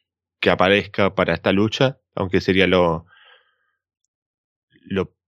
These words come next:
más o menos predecible, lo, lo bueno, capaz que hace un turn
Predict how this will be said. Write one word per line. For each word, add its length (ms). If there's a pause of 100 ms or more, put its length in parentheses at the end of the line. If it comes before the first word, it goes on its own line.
más 280
o 60
menos 260
predecible, 640
lo, 300 (680)
lo 220
bueno, 320
capaz 300
que 120
hace 200
un 180
turn 180